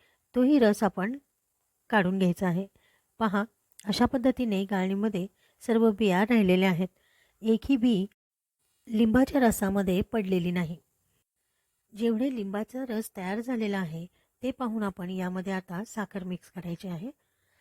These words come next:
हे लिंबू सरबत टिकवण्यासाठी आपल्याला यामध्ये अर्धा ते एक चमचा मीठ टाकायचं आहे आणि त्यामध्ये मीठ मिक्स करून घ्यायचं आहे.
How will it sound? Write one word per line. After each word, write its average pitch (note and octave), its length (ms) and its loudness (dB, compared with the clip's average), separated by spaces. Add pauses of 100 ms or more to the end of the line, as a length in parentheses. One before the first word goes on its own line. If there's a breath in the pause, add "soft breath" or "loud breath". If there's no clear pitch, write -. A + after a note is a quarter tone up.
(880)
हे C#4+ 220 0
लिंबू D4 260 6
सरबत A#3 500 0 (260)
टिकवण्यासाठी B3 640 0
आपल्याला A3 560 -2
यामध्ये G#3+ 520 0 (120)
अर्धा G#3 380 2
ते C#4+ 60 -2
एक G3 160 -6 (100)
चमचा A3 360 -4 (400 soft breath)
मीठ G#3+ 240 2
टाकायचं F#3 400 0
आहे F#3+ 200 0 (880)
आणि G#3 240 0
त्यामध्ये G#3+ 440 0 (480)
मीठ A#3+ 280 -2
मिक्स C#4+ 240 -2
करून B3 300 0
घ्यायचं A3 320 2
आहे. A3+ 220 2